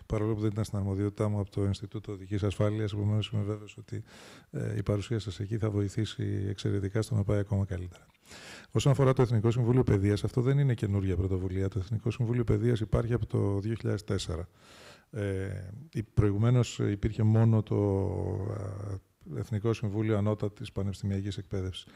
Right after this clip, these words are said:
Το, το εσΥΠ, λοιπόν, υπάρχει από το, από το δύο χιλιάδες τέσσερα, έχει τρία συστατικά. Το ένα είναι το Συμβούλιο Ανώτατης Πανεπιστημιακής Εκπαίδευσης, το άλλο είναι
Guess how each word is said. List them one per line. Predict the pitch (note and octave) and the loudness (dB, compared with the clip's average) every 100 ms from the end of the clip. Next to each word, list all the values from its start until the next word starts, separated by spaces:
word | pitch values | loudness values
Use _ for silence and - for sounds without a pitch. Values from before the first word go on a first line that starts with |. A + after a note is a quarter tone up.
| - - - - | -18 -18 -20 -4
Το, | A#2 G#2 G2 G2 | 0 2 2 -2
το | - A2+ | -6 -4
εσΥΠ, | G#2+ G2 D3 A#2+ | -2 0 -2 0
λοιπόν, | A2 A#2+ | 4 4
υπάρχει | B2 C3 C3 A#2+ | 4 2 2 -2
από | - | 0
το, | G2 F#2 F#2 F#2+ | 0 2 0 -2
από | - | -2
το | G2 | -2
δύο | F#2+ | 0
χιλιάδες | F#2 G2 F#2+ F#2 | 0 0 -2 -2
τέσσερα, | G2 F#2+ A2 G#2+ | -2 0 0 -2
έχει | G2+ | -4
τρία | - G#2+ G2 | -2 0 0
συστατικά. | F2+ - G2+ G2+ F2+ G#2 | -2 -4 -4 -4 0 2
Το | - G#2 | 4 4
ένα | G#2+ G#2+ | 4 2
είναι | |
το | F#2+ G2 | 0 -4
Συμβούλιο | G2+ F#2+ G#2 G2 | -2 2 4 4
Ανώτατης | G#2 G#2 G2+ | 4 2 -2
Πανεπιστημιακής | - F#2+ - G2+ F#2+ G2 F#2+ | -2 -2 -2 -2 -2 -2 -6
Εκπαίδευσης, | F#2+ A2+ B2 A#2+ - | -4 -2 -2 -4 -2
το | G#2 | 0
άλλο | G#2+ G2+ | 2 2
είναι | G2+ G2 | 2 0